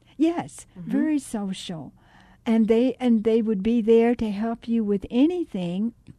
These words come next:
Speaker 1: if you can survive their constant talking.
Speaker 2: And, and I think it is the constant talking that you can't,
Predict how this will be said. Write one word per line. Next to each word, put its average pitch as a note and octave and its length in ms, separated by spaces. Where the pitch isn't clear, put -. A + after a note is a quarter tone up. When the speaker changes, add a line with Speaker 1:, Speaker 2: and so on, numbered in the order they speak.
Speaker 1:
if A3+ 240
you A#3 200
can G#3 220
survive F#3+ 1080
their A3 160
constant A3 680
talking. A#3 720
Speaker 2:
And, B3 180
and B3+ 120
I B3 100
think D#4 240
it D4 80
is D#4 200
the D#4+ 100
constant A3+ 540
talking A#3 540
that A3 120
you A3+ 140
can't, A3 500